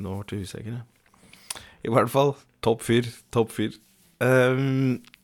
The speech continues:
uansett, jeg sier jævlig mye uansett i denne podcasten her, merker jeg. Uansett, uansett, fy faen, dette må jeg faen meg slutte med, altså, helvete. I hvert fall, ikke at det hjelper noe. <laughs> Fy faen. <laughs>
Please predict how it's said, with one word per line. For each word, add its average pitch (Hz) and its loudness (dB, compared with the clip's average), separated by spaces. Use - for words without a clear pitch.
uansett, 135 0
jeg 110 0
sier 117 0
jævlig 127 2
mye 120 4
uansett 120 -2
i 123 -2
denne 123 4
podcasten 101 -2
her, 92 -2
merker 95 -2
jeg. - -4
Uansett, 143 -4
uansett, 135 -4
fy - -10
faen, 107 -6
dette 90 -6
må 107 -2
jeg 131 -8
faen 98 -6
meg 123 -6
slutte - -4
med, 117 -6
altså, - -14
helvete. 110 -10
I 135 6
hvert 107 2
fall, 135 2
ikke 85 -12
at - -12
det 87 -10
hjelper - -12
noe. - 4
<laughs> - -14
Fy - -4
faen. - -14
<laughs> - -12